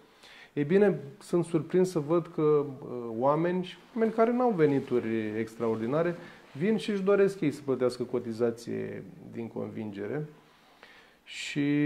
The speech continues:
asta e un lucru îmbucurător pentru că înseamnă că,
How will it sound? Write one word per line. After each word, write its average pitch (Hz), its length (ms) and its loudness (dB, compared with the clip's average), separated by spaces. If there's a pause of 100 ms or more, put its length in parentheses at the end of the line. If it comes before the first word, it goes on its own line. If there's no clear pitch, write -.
(520)
asta 185 260 -2
e 196 40 4
un 196 60 4
lucru 202 180 0
îmbucurător 185 580 2
pentru 190 360 0
că 185 120 -2
înseamnă 190 520 4
că, 185 400 2